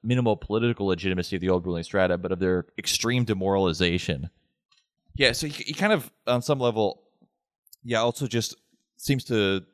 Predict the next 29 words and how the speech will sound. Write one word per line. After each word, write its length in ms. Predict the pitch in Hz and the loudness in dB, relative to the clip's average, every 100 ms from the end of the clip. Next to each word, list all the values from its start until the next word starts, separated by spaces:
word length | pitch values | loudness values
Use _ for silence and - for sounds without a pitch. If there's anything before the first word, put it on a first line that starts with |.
| _ _ _ _ _ | _ _ _ _ _
suggest 460 | - 120 127 120 | -4 0 2 2
there 80 | 123 | 2
was 100 | 107 | 0
a 60 | 107 | 0
certain 260 | - 90 | -2 -2
level 220 | 104 101 98 | 0 2 2
of 80 | |
kind 140 | - 101 | 0 -2
of 60 | |
exhaustion 540 | 92 85 92 95 - 90 | -2 0 4 4 2 -6
at 140 | 85 | -4
work 220 | 80 87 | -2 -2
here, 220 | - 82 80 | 0 0 2
where 280 | 87 82 | 0 -4
there 160 | 85 95 | 2 4
was 100 | 95 | 4
just 160 | - - | 2 0
kind 180 | 92 | 0
of 80 | 85 | 0
a 800 | - - - - _ _ _ - | -4 -20 -20 -20 _ _ _ -4
common 180 | 131 107 | -2 2
recognition 440 | 101 98 95 - | 0 0 -4 2
that 100 | 92 | 2
what 100 | 80 | 2
was 140 | 92 - | -2 2
happening 320 | 92 95 82 | 2 2 -2
was 160 | 87 | 0
not 160 | 92 69 | 0 2
working. 480 | 87 87 76 64 | 0 0 -2 -4